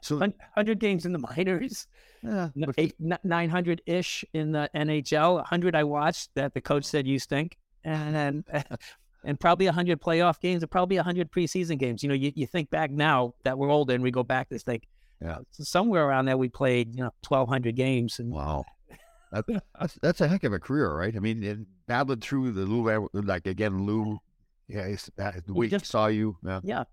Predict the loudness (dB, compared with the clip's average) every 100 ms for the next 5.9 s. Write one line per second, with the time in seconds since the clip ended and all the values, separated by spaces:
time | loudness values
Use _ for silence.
0 | -2 0 0 -4 -2 -6 -4 0 0 2
1 | 2 0 -2 -4 -4 -4 -2 -2 -2 -2
2 | -2 -2 0 2 2 2 0 -4 -4 -2
3 | 2 0 0 -4 -4 0 2 2 2 0
4 | 2 0 0 0 0 -2 _ -20 -4 0
5 | 0 0 -2 -4 -6 _ -20 -12